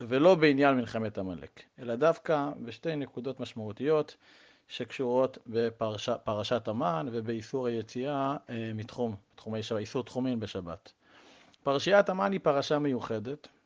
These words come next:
על פניו לכאורה מדובר באירוע ניסי שהיה רלוונטי אך ורק <clears throat> לתקופת המדבר, ומי שנכנסנו לארץ הקודש, אין עוד משמעות עבורנו, כבר אוכלים מעבור הארץ.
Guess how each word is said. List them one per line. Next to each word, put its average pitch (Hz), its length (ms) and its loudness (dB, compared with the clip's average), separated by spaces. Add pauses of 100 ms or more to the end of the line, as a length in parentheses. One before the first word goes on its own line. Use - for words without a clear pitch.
(320)
על 135 180 2
פניו 131 340 2
לכאורה 120 400 -2
מדובר 120 520 0
באירוע 120 420 2
ניסי 123 460 -2 (580)
שהיה 135 360 6
רלוונטי 175 720 0
אך 180 320 2
ורק 151 520 6 (540)
<clears throat> - 600 -8
לתקופת 160 480 6
המדבר, 151 480 4 (180)
ומי 139 180 -2
שנכנסנו 147 600 2
לארץ 139 320 2
הקודש, 160 680 2
אין 147 180 -4
עוד 151 120 2
משמעות 135 400 -2
עבורנו, 143 480 -2
כבר 117 140 -6
אוכלים 131 360 -4
מעבור 113 400 -4
הארץ. 165 400 -4